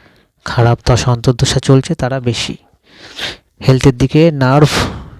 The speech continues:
স্কিন, অ্যালার্জি যাদের সমস্যা তারা, এবং বিশেষত যাদের বাচ্চারা দীর্ঘদিন ধরে স-, সমস্যায় আছেন তারা অবশ্যই এই দিকটা মেনটেন করবেন।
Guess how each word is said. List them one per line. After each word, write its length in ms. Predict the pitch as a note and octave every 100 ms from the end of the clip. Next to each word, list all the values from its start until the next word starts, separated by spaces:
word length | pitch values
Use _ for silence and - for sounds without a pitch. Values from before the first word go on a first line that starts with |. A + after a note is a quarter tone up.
| -
স্কিন, 540 | - - C3 D3 D#3+ -
অ্যালার্জি 540 | A#2+ A2+ A#2 - D#3+ - - - - -
যাদের 120 | C3
সমস্যা 460 | - B2 A#2 - E3+
তারা, 240 | - - - - - - - - - _ _ _ _ - -
এবং 180 | D3 C#3
বিশেষত 340 | C#3 D#3+ E3+
যাদের 260 | D#3 C#3+ C#3+
বাচ্চারা 460 | B2 - - D3 D#3 _ _ - - _ _ _ -
দীর্ঘদিন 420 | C3 C#3 C#3+ D3
ধরে 180 | D3 D3+
স-, 140 | - - _
সমস্যায় 480 | - C3 C3+ - C#3+
আছেন 280 | C3 D#3+ F#3 - - - -
তারা 340 | B2 B2 E3+ -
অবশ্যই 460 | A2 A#2 - D#3+ F#3+ - - - - - - C#3
এই 100 | B2+
দিকটা 300 | B2 - E3
মেনটেন 360 | B2 A2+ E3
করবেন। 400 | - A#2+ - -